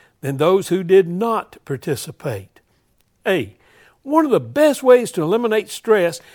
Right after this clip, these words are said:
is to develop an attitude of gratitude that you practice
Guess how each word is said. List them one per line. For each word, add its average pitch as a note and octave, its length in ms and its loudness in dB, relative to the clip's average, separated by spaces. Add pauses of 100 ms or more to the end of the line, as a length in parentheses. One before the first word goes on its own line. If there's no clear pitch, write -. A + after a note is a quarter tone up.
(140)
is F#3+ 200 4
to F3 140 2
develop A3 540 0
an E3+ 180 -6
attitude C4+ 600 -4
of E3+ 140 -4
gratitude F3 680 0 (260)
that D3 280 -2
you G#3+ 200 -4
practice F#3 680 -6